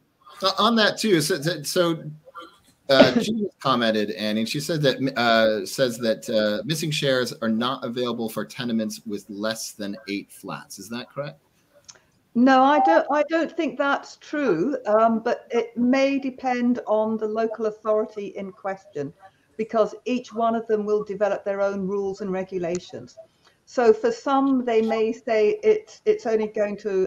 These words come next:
Speaker 2: apply where the repair is over a certain amount, because, you know, it's, it's quite costly to the local authority to go about doing these things.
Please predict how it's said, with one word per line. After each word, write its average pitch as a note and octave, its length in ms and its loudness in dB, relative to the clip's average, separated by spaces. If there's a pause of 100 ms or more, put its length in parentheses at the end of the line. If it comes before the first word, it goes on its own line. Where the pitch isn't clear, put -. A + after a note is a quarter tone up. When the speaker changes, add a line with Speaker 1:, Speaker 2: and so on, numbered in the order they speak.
(120)
Speaker 2:
apply G#3 600 -2
where F#3+ 320 -2
the F#3+ 100 -4
repair G3 420 0
is F#3 120 0
over F3+ 480 0
a F3 60 -8
certain F3+ 340 -6
amount, F3+ 420 -4
because, D#3+ 400 -8 (440)
you F#3+ 60 -4
know, D#3+ 200 0
it's, - 280 -8 (200)
it's - 200 -6
quite - 340 -8
costly A3 400 -4
to G3 100 -8
the F#3+ 60 -2
local F3+ 300 -2
authority F3+ 500 -4
to E3 100 -18
go F3+ 160 -6
about E3+ 320 -8
doing G3 300 -2
these C#3+ 240 -6
things. C3+ 240 -8